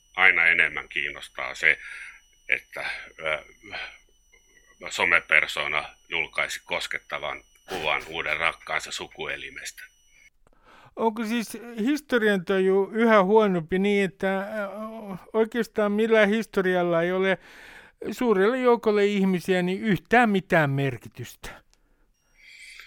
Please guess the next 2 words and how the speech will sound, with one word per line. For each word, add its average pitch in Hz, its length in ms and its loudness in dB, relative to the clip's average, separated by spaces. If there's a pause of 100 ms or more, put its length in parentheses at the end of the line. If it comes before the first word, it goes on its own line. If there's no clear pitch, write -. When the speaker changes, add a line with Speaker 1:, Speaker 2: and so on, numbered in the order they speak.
(880)
Speaker 1:
Historiatietoisuus 131 1200 -2
on 117 320 -12